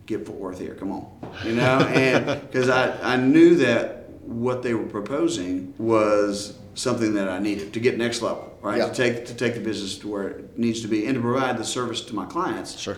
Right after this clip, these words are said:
Speaker 1: I mean, I, I mean, you can give some crazy high-touch service with the things they offer, right? So
Speaker 2: Sure.
Speaker 1: I was waiting, I was waiting, I was waiting, and then I get a call from Robert, and he goes, "J Z, are you ready?" I go, "I'm ready." He said, "What's it, what's it look like?" You know, so we had a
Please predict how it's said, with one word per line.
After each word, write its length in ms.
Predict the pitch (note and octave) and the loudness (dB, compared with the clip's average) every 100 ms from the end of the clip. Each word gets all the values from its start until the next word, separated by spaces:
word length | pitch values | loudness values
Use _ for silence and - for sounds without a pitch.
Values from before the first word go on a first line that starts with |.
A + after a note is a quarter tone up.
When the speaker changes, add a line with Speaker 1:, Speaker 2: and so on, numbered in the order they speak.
| G#2+ | -2
Speaker 1:
I 60 | |
mean, 320 | A2+ A2 G#2 | 2 2 0
I, 120 | C#3 F3 | -4 -6
I 160 | F3 A2+ | -6 -2
mean, 280 | G#2+ G#2 | -2 0
you 80 | A#2 | -2
can 180 | - E3 | -2 -4
give 200 | A#2+ G#2+ | -2 -4
some 300 | - - - - | -6 -10 -14 -16
crazy 440 | - F3 F3 C3+ | -14 -8 -6 -6
high-touch 440 | G#2+ A#2 - G#2 - | -4 -4 -4 -8 -8
service 500 | E3+ E3 G2+ F#2+ - | -6 -4 -4 -6 -8
with 340 | G#2+ G#2+ - | -8 -10 -12
the 80 | G2+ | -14
things 280 | G2 A2+ G#2 | -8 -6 -4
they 100 | F#2 | -4
offer, 280 | F2+ G#3+ - | -4 -6 -8
right? 280 | - D3 - | -10 -8 -6
So 80 | D#3 | -6
Speaker 2:
Sure. 140 | B2 - - | -6 -8 -6
Speaker 1:
I 60 | A2+ | -4
was 140 | G#2+ | 0
waiting, 260 | C3 C3+ C3 | 4 6 4
I 40 | |
was 100 | A2 | 2
waiting, 260 | B2 B2 A2+ | 2 2 2
I 40 | |
was 80 | G2+ | 2
waiting, 520 | A#2 A2+ A2+ A#2 - - | 2 2 2 0 -4 -4
and 80 | G#2+ | -2
then 160 | G#2+ G#2 | 0 0
I 120 | G#2 | -2
get 160 | G#2 G2 | -2 -4
a 40 | |
call 240 | F#2+ F#2 F2+ | -4 -6 -6
from 160 | G2+ | -4
Robert, 400 | G2+ D#3+ - - - - | -2 -2 -2 -6 -10 -6
and 80 | G#2+ | -4
he 60 | |
goes, 340 | G2 F#2+ F2+ - - | -2 -4 -8 -12 -6
"J 160 | A2 | -4
Z, 160 | G#2+ A2+ | 0 2
are 60 | |
you 140 | G#2+ G#2 | 2 0
ready?" 320 | G#2 A2 C#3 - - | -2 -2 -4 -6 -10
I 140 | F2 | -10
go, 360 | F2 F2 E2 D#2+ - - - | -8 -8 -8 -10 -14 -18 -16
"I'm 160 | D#2+ | -12
ready." 300 | F#2 F#3 F#3 - - | -8 -8 -8 -10 -16
He 60 | - | -16
said, 180 | F#2 G2 | -12 -6
"What's 220 | A2+ A2+ | -4 -4
it, 80 | - | -6
what's 200 | A#2 A#2+ | -6 -4
it 60 | |
look 160 | C3+ G#3 | -2 -2
like?" 240 | E2 D#2 | -4 -8
You 120 | F#2+ A#2 | -6 -4
know, 60 | |
so 280 | A#2 A2+ A2+ - - | 0 0 -2 -6 -8
we 180 | B2 B2+ | 2 2
had 200 | B2 A2 | 4 4
a 280 | G2 F#2 F#2 | 2 0 -4